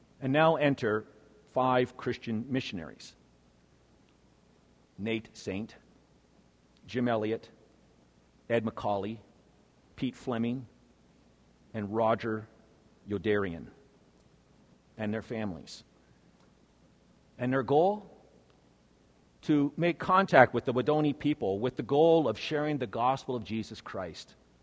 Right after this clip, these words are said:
with these people. The movie End of the Spear has stunning scenes of Nate Saint flying over the rainforest in Ecuador in search of the Waodani.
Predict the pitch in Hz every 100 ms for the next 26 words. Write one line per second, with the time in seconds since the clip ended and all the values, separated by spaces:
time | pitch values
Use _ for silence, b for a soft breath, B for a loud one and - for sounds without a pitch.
0 | _ _ _ _ - 92 - 85 - 73
1 | - - _ _ _ _ _ _ _ _
2 | _ _ _ _ _ _ _ _ _ _
3 | _ _ _ _ _ _ _ 165 185 196
4 | 156 139 147 139 117 - - 151 135 120
5 | - - 180 180 160 135 - 147 117 104
6 | 120 107 139 151 - - - 147 120 -
7 | - 156 156 151 147 151 139 123 139 143
8 | 139 127 120 113 117 123 160 143 117 113
9 | 120 127 - 170 156 135 127 123 131 131
10 | 107